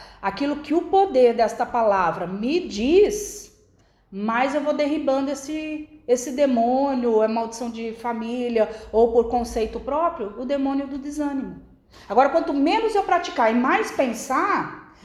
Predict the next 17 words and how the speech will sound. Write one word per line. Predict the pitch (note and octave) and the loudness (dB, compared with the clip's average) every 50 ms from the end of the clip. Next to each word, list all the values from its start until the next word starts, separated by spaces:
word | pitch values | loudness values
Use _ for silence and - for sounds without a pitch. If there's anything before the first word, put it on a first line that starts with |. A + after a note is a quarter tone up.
| - - | -20 -10
mais | G3 F#3+ G3+ G#3 G#3+ G#3+ G#3+ | -6 -2 -2 0 0 2 2
ele | C4 C4 C4 | 0 0 0
vai | C4+ C#4 C4+ | 0 -2 -2
criando | C4+ B3+ B3+ B3+ C4+ D#4+ G4 B4 C5 B4+ - - - - - - - _ | -2 0 2 4 4 4 4 4 4 2 2 -2 -12 -18 -20 -20 -20 _
fortaleza. | _ - A#3 A#3+ A#3 A#3 D4 D4 D4+ D4 C#4 C4 C4 A#3+ A#3+ B3 B3 - - - _ _ _ _ _ _ _ _ _ _ _ _ _ _ | _ -6 -4 -4 -4 -4 -6 -6 -4 -4 -4 -4 -4 -6 -8 -12 -12 -14 -20 -20 _ _ _ _ _ _ _ _ _ _ _ _ _ _
Então | - B3 B3+ D4+ D4+ D4 | -10 0 2 4 4 6
hoje, | D4 D#4+ F4+ G4+ G#4+ G#4 F4+ C4 B3+ A3 | 6 6 8 6 6 4 2 0 -2 0
vamos | G3 A3+ A#3+ A#3+ | 0 -2 -2 -2
supor, | - C#4 B3 - F#3+ F3+ E3 E3 | -6 -8 -8 -4 -4 -4 -2 -4
né? | G3+ A#3 C#4 C#4+ - - - - _ _ | -4 -8 -8 -10 -12 -16 -20 -20 _ _
As | - F#3+ F#3 G3+ | -8 -6 -4 -4
meninas | A3+ A#3 A#3 A3 A3 A3 G#3 G3 - | -2 -2 -2 -2 -2 -2 -2 -2 0
hoje | F#3+ E3+ D#3+ E3 E3 | 0 0 0 0 -2
são | - - B3+ C4+ | -4 -2 0 2
obrigadas | D4+ F4 F#4+ A4+ G#4+ G#4+ G#4 B3+ B3+ C4+ D#4+ F#4+ F4 D#4+ B3 A#3 | 4 4 4 4 2 2 4 4 4 4 4 2 0 0 0 0
a | A3+ | 0
estudar. | G#3+ G#3 - - A#3 G3+ - F3+ D#3 D3 - - - - - _ | -2 -2 -4 -8 -8 -2 0 0 0 0 -4 -10 -16 -20 -20 _